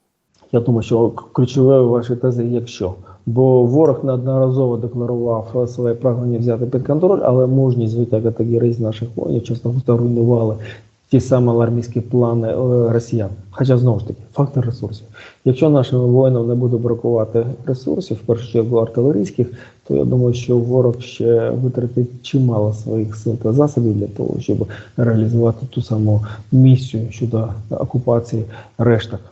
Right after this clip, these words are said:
знову ж таки, від населених пунктів ані Часів Яр, ані Торецьк, ну, фа-, фактично нічого не лишилося.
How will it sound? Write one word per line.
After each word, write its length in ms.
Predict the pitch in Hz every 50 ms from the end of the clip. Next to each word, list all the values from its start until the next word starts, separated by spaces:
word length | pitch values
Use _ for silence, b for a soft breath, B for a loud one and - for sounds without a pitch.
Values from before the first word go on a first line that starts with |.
| _ - -
знову 220 | 123 123 120 117
ж 80 | - -
таки, 220 | 98 87 - 110
від 300 | 107 113 120 120 117 120
населених 380 | 113 104 - 143 139 123 117 113
пунктів 360 | - - 135 123 127 - - - -
ані 220 | - 131 120 117 113
Часів 320 | - 113 107 107 117 117 - -
Яр, 240 | 135 139 135 - - - - -
ані 360 | - 127 123 120 117 113 107 101 B B B B B B B B B -
Торецьк, 360 | - 131 127 131 127 131 - 131
ну, 100 | 135 131
фа-, 180 | - - 131
фактично 460 | 131 135 135 131 131 127 - - 123
нічого 240 | 123 120 - 127 120
не 80 | 120 117
лишилося. 520 | 117 117 113 - - 107 107 113 117 117